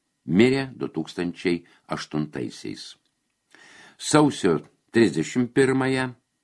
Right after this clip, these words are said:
sukanka aštuoniasdešimt penkeri, kai gimė tūkstantis devyni šimtai trisdešimt ketvirtaisiais Angelė Narijauskienė, Juškevičiūtė,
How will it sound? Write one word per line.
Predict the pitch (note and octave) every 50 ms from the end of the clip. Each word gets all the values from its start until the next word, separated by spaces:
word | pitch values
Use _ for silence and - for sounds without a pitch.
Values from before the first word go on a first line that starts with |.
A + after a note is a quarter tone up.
| _ _
sukanka | - - G#2+ - C#3 D3 E3+ D#3 C#3+ G#2+
aštuoniasdešimt | - - - F#2 E2+ E2 D#2 D2 D#2 D2 - - E2 D2+ - -
penkeri, | E2 D2+ C#2+ - - - - D2 F#2+ A2 C3 - _ _ _ - - - - _ _
kai | - C3+ C#3+ B2
gimė | F2 F#2 F#2 F2 F2 E2+ -
tūkstantis | F#2+ E2 - - F2+ D#2+ D2 F2 D2
devyni | E2 E2 F2 F2 D#2+
šimtai | - F#2+ F2+ - G2+ G2 -
trisdešimt | G2+ A2 A2 - - A#2+ A2 -
ketvirtaisiais | A2+ - A2+ G#2+ - - A#2+ A#2+ G#2+ - B2 A2+ - - - -
Angelė | E2 D#2 D2 C2+ C2+ F#2 F#2+ G2+ G#2+ G#2 G2+ G#2 G2+ - - - - - _ _ _ _ - -
Narijauskienė, | E2+ G#2 A2+ A2 G#2+ G2 E2 D2+ B1+ B1+ B1 A#1 - - - - - C2 B1+ A#1+ A#1+ A#1 A1+ A1+ G#1+ - _ _ _ _ _ -
Juškevičiūtė, | B2+ C3 - - - C3+ B2 B2 B2+ - - - - - D2 C2 A#1 - - - B1 B1